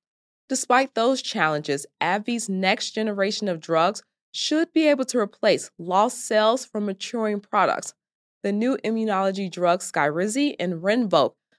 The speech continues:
both saw big gains in the last quarter, and they hold potential for future sales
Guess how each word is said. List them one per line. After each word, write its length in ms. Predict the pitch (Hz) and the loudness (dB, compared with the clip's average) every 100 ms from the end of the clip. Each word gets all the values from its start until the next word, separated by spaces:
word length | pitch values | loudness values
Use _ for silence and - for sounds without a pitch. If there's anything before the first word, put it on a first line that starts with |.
| _ | _
both 200 | 262 330 | 2 2
saw 240 | - 269 | 2 2
big 340 | 208 - 247 220 | 2 0 -2 0
gains 400 | 214 220 214 185 | 0 0 -2 -4
in 60 | |
the 80 | 180 | -2
last 340 | 156 143 156 - - | 2 2 2 -4 -2
quarter, 300 | 165 110 - _ _ _ - | 0 0 -6 _ _ _ -6
and 100 | 220 | 0
they 80 | 285 | 2
hold 380 | 254 262 262 254 | 2 4 4 2
potential 420 | - 226 226 233 | -4 -4 -2 -4
for 160 | 233 | -4
future 400 | 208 226 226 220 | -6 -4 -4 -4
sales 480 | 208 - 202 117 - | -4 2 4 4 0